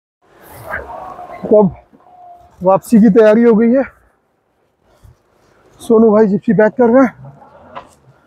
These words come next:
अब हम यहाँ से सीधे जाएंगे अपने रिजॉर्ट। तो दोस्तों, अब बाय बाय कहने का टाइम आ गया है। जल्दी ही आपसे मिलते हैं अपने नेक्स्ट एडवेंचर में।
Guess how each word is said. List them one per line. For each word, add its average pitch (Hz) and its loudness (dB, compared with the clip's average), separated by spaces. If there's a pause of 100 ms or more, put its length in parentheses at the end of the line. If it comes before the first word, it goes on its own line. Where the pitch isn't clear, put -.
(600)
अब 202 0
हम 220 4
यहाँ 220 2
से 226 0
सीधे 226 0
जाएंगे 220 2
अपने 220 0
रिजॉर्ट। 202 0 (1200)
तो 202 4
दोस्तों, 220 0 (720)
अब 226 0 (640)
बाय 214 0
बाय 226 0
कहने 220 -2
का 226 0
टाइम 226 0
आ 214 2
गया 220 2
है। 254 -2 (840)
जल्दी 190 2
ही 240 4
आपसे 233 -2
मिलते 214 -2
हैं 233 2
अपने 220 -4
नेक्स्ट 208 -2
एडवेंचर 214 0
में। 233 2